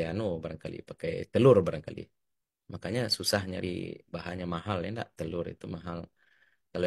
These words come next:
ingin yang murah pakai tai kerbau kan? Kan bisa juga dia lihat jadinya, tanah pasir itu. Nah, tapi najis, enggak boleh pakai najis.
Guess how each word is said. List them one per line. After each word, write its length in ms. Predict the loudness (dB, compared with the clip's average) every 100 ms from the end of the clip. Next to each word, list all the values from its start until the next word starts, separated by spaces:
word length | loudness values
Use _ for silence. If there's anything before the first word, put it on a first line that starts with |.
| 0
ingin 160 | -2 -2
yang 100 | -2 0
murah 200 | 0 0
pakai 160 | -2 -2 2
tai 140 | 0 0
kerbau 320 | 0 2 2 2
kan? 80 | -4 -12 _ _ -8
Kan 100 | -4
bisa 140 | -2 -2 -2
juga 160 | -2 -2
dia 140 | -4 -10 -12 -16 -20 _ _ _ _ _ _ -2
lihat 240 | 4 6 4 -2
jadinya, 280 | -10 -10 -14 _
tanah 240 | -8 -6 -6 -6
pasir 280 | -4 -4 -6
itu. 140 | -8 -12 -18 _ -16
Nah, 80 | -14 -4
tapi 140 | 0 2
najis, 260 | 4 4 4
enggak 140 | 2 -4
boleh 120 | -6 -6
pakai 160 | -6 -4
najis. 220 | -4 -4